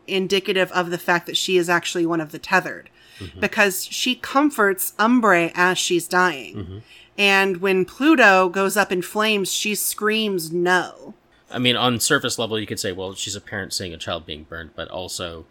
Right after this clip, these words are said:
Speaker 2: this is a child that's trying to kill them and light them
Speaker 1: Yeah,
Speaker 2: on fire and shit.
Speaker 1: precisely.
Speaker 2: So it's like, it's like one of those things where it's like, "Well, I mean, you're trying to kill me, but also you're a kid, so, like, what do
Speaker 1: Right.
Speaker 2: I do?" But then on the deeper level, you're right.
Speaker 1: It's because
Speaker 2: You know,
Speaker 1: she
Speaker 2: it's
Speaker 1: is, she is, she is actually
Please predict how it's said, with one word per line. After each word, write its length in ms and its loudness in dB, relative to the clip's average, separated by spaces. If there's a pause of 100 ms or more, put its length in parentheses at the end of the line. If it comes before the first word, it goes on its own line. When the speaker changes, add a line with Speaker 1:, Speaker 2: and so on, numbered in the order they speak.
(300)
Speaker 2:
this 80 -16
is 80 -12
a 20 -18
child 240 -8
that's 80 -10
trying 200 -6
to 60 -12
kill 220 -4
them 140 -10
and 120 -14
light 140 -14
them 80 -8
Speaker 1:
Yeah, 320 4
Speaker 2:
on 80 0
fire 120 -8
and 100 -16
shit. 100 -14
Speaker 1:
precisely. 760 -6
Speaker 2:
So 160 0
it's 100 -2
like, 160 2
it's 160 -2
like 140 0
one 140 -2
of 40 -2
those 160 0
things 180 -4
where 60 -6
it's 100 -8
like, 160 -8
"Well, 80 -12
I 540 -6
mean, 400 -4
you're 80 -8
trying 220 -6
to 40 -12
kill 140 -6
me, 140 -8
but 420 -6
also 380 -6
you're 260 -8
a 60 -8
kid, 340 -12
so, 160 -8
like, 240 -10 (160)
what 100 -10
do 120 -8
Speaker 1:
Right. 240 6
Speaker 2:
I 20 -2
do?" 240 -4 (460)
But 140 -4
then 180 0
on 200 -4
the 60 -8
deeper 280 -6
level, 220 -8
you're 140 -8
right. 100 0
Speaker 1:
It's 100 -2
because 380 0
Speaker 2:
You 60 0
know, 40 2
Speaker 1:
she 60 4
Speaker 2:
it's 140 2
Speaker 1:
is, 100 -10
she 240 2
is, 260 0
she 180 0
is 120 0
actually 680 0